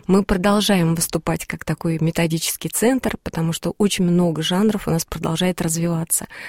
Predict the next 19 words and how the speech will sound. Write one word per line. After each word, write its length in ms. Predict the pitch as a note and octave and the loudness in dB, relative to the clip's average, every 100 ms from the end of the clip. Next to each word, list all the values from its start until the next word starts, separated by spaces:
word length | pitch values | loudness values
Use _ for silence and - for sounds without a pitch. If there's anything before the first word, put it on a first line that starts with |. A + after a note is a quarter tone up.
| - - | -16 -6
Это 240 | E3 - - | -2 0 0
авторская 500 | G3 F#3+ - - F3+ | 0 -2 -2 -2 -2
песня, 560 | - E3+ E3 F3+ E3+ | 2 2 2 0 -2
городские 580 | E3 E3 E3 - - F3 | 0 0 0 -4 -2 -4
конкурсы. 800 | - F3+ E3+ - F3+ - F3+ F#3+ - - - - - - - | 0 0 0 -4 -4 -4 -4 -8 -14 -18 -16 -16 -18 -12 -4
Это 480 | G3 - F#3 F3+ - - | -2 2 2 2 -2 -4
прекрасная 520 | F#3 F3+ F#3+ G#3 G3+ F#3+ | -4 -2 0 0 2 0
школа 260 | - G3 | 0 2
резьбы 420 | F#3+ F#3+ E3 F#3 F#3+ _ - | 4 2 4 2 2 _ -6
по 100 | E3 | -4
дереву 560 | D3+ E3 G3+ G3+ F#3 F#3 | 2 6 8 6 2 -2
Михаила 460 | F#3 F3+ F#3 F#3 F#3 | -2 -2 0 2 2
Ильяева, 440 | F3 F#3+ F#3 E3+ | 2 4 2 2
которая 360 | - F3+ F3 F3 | -2 -2 0 0
проводит 560 | - F3+ F3 E3+ E3 - - - - - - - | 2 2 4 2 0 -6 -16 -16 -18 -20 -20 -4
тоже 320 | E3+ F3 F3 - | -2 0 0 0
московские 640 | D#3 E3 - F3 - F3 | 0 0 0 -2 0 -2
городские 680 | D#3 F3 F3 - F3 E3+ E3+ - - - - - - | 2 2 0 -2 0 2 0 -4 -16 -20 -20 -18 -2
мероприятия. 1040 | F3 F#3 - F#3 F3 F3 - - F3 - | 2 2 4 2 4 2 0 -2 -2 -4